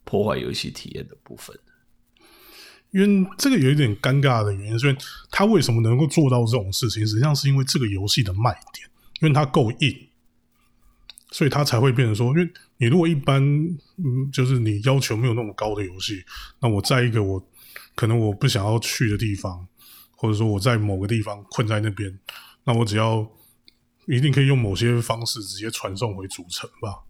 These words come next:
Speaker 2: 一般的、一般的网络游戏一定都会有啊。
Speaker 1: 嗯，对，有啊，就是，呃，对啦，可是像 Eve 跟他都是，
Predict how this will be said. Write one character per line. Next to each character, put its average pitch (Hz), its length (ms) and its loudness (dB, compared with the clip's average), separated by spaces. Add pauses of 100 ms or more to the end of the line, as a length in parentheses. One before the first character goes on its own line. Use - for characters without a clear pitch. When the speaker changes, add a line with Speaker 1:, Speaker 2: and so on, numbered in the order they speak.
(140)
Speaker 2:
一 131 80 0
般 120 220 0
的、 113 220 -2
一 170 120 0
般 123 280 0
的 120 40 2
网 101 200 -2
络 107 120 -6
游 92 140 -8
戏 98 180 -10
一 90 40 -18
定 92 160 -14
都 - 100 -20
会 - 240 -16
有 135 160 0 (100)
啊。 120 140 4
Speaker 1:
嗯， 120 160 0 (100)
对， 101 220 2
有 69 180 0
啊， - 240 -10 (120)
就 139 180 0
是， 131 420 2
呃， 135 400 0
对 131 140 4
啦， 67 260 0 (160)
可 98 160 -2
是 107 460 0 (100)
像 107 280 0
Eve 104 440 -2
跟 107 200 -4
他 60 400 -8 (180)
都 71 160 -4
是， - 460 -6